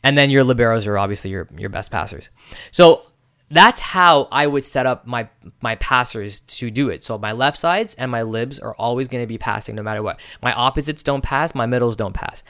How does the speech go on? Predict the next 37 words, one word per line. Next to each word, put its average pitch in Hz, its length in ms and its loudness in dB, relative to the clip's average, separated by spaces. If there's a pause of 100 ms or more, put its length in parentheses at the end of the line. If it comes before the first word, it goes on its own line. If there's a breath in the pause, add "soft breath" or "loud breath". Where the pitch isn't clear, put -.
(240 loud breath)
Now, 139 140 6
if 147 140 2
you're 214 180 4
at 208 120 6
an 165 160 2
age 156 300 2
group, 123 460 -8 (300 soft breath)
now, 123 260 0
depending 147 340 0
on 143 80 0
where 139 100 2
you 131 140 0
play, 135 340 4
where 127 160 2
you're 127 140 -2
not 135 180 4
allowed 135 440 6
libs 113 520 -2
as 117 220 -4
of 107 140 -6
right 110 200 0
now, 107 240 -2 (400 loud breath)
then 170 420 4
you 202 120 -2
may 208 120 2
have 196 260 2
to 208 100 -2
play 156 340 0
with 147 140 -4
this - 180 -8
a 120 40 -8
little 127 140 0
more. 120 200 -4
So 120 180 -4 (260 loud breath)
as 147 140 4
a 156 80 4
coach, 170 540 2